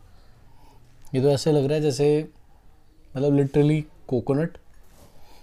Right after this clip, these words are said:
के अलावा कुछ नहीं। In fact, जो बीकानेर वाले से, जो दिल्ली में है बीकानेर वाला, उससे जो नारियल की बर्फ़ी मिलती है, ऐसे लगता है वो पानी बन चुकी है। अल्कोहल का पंच कोई नहीं है,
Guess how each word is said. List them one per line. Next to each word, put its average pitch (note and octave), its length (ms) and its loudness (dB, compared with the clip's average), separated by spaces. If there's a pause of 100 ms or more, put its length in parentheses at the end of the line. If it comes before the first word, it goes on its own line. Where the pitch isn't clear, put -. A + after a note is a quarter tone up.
(600)
के C3+ 100 6
अलावा C3 280 6
कुछ C3 280 -4
नहीं। D#3 220 -4 (140)
In B2 160 -4
fact, C3+ 320 -2 (1040)
जो B2+ 220 6
बीकानेर D3 420 4
वाले C#3+ 220 4
से, C#3+ 240 0
जो B2 260 -4
दिल्ली A#2+ 240 -2
में B2+ 120 -2
है B2 100 -4
बीकानेर A#2+ 300 -2
वाला, A2+ 180 -4
उससे B2 260 -6
जो C3+ 100 0
नारियल B2+ 320 0
की C#3+ 80 0
बर्फ़ी B2 300 0
मिलती A#2+ 300 0
है, C#3+ 100 -4 (680)
ऐसे A#2+ 220 -2
लगता C3 220 0
है - 20 6
वो D3 60 6
पानी B2 260 2
बन A#2 160 0
चुकी G#2+ 280 -6
है। A#2+ 120 -8 (1600)
अल्कोहल F3 460 6
का E3+ 120 2
पंच D#3 300 -2
कोई C3 300 0
नहीं C#3 200 0
है, C#3 180 -4